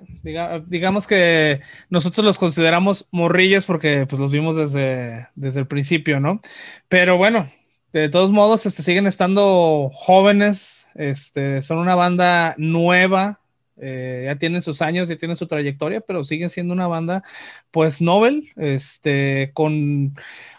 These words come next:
u-, algunos álbums, algunos singles, videos, eh, ahora traen un,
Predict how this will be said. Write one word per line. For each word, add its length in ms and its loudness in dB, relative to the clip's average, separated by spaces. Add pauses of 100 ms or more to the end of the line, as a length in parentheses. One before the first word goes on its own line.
u-, 160 0
algunos 420 0
álbums, 480 2
algunos 320 0
singles, 480 -4
videos, 880 0 (300)
eh, 720 -8 (960)
ahora 400 -2
traen 200 -2
un, 160 -2